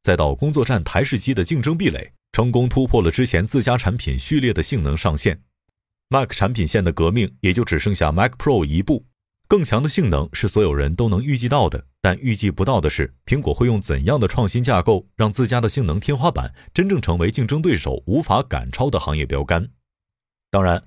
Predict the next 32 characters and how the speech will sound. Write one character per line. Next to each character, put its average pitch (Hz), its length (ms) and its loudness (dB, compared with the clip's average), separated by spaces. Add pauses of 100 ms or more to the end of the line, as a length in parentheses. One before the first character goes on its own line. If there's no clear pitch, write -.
(220)
那 131 80 2
样 110 180 2
的 98 80 2
顶 78 200 -2
级 90 120 -2
性 95 180 0
能， 78 180 0 (120)
大 107 160 0
概 95 140 0
率 92 120 0
普 78 200 -6
通 123 140 0
用 165 160 2
户 131 220 -2
是 - 160 -4
用 95 140 0
不 82 100 -2
上 78 240 0
的， 64 80 -12 (300)
但 98 100 2
在 92 140 2
苹 95 180 -2
果 67 160 -4
这 - 100 0
样 80 140 0
的 76 100 0
战 98 160 0
略 92 140 2
路 98 140 -2
径 101 180 0
之 85 100 0
下， 73 240 -2